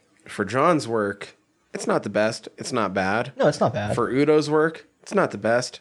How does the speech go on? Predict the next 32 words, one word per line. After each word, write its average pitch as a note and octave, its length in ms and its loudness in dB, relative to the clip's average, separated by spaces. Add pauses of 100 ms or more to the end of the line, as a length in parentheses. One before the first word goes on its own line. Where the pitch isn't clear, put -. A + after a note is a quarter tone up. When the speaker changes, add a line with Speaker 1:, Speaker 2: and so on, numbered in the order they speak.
Speaker 1:
It's - 140 -8
Speaker 2:
No, B2 140 2
Speaker 1:
not G2 80 -4
bad. G#2 200 2
Speaker 2:
it's A2+ 100 4
not A#2 120 4
bad. C#3 220 4
It's C3 100 -2
pretty D#3+ 180 0
Speaker 1:
For A2 60 0
Speaker 2:
decent. B2 220 4
Speaker 1:
Norman's C#3 220 2
work, D3 380 0 (140)
it's - 100 -8
not E3 160 2
the - 60 -6
best. G#2+ 500 0
It's - 140 -10
not G2+ 180 -2
bad. G#2+ 400 0
Speaker 2:
Yeah, D3 180 4
so C#3+ 120 -4
the, B2 100 0
all F#3+ 180 6
the G3 80 4
performances B2 680 2
are G2+ 220 4 (200)
not C#3+ 320 4
great, - 480 2
not D3 320 4
horrible. E3 600 4
They're D3+ 320 2